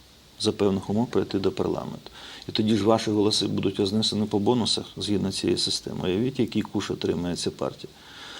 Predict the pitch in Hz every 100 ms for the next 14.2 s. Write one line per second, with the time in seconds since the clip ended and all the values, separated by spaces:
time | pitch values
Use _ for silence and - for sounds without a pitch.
0 | - - 113 143 151 131 - 131 110 110
1 | - 98 98 107 101 - 104 90 85 98
2 | 104 95 90 - 76 82 65 - - -
3 | - - 95 107 107 98 107 104 - 143
4 | 135 95 - - - - - - - 117
5 | 120 - - 110 104 110 - 110 - -
6 | 107 - 101 - - - - - - -
7 | 110 123 120 101 110 - - 101 - -
8 | - - - - - 117 113 104 95 101
9 | 98 - - 55 - - - - - 101
10 | 110 110 - 101 - 107 - 101 101 101
11 | 98 101 - - 123 123 95 101 95 98
12 | 107 107 - 113 113 92 98 95 95 90
13 | 92 98 - - 107 92 95 - 95 143
14 | 147 -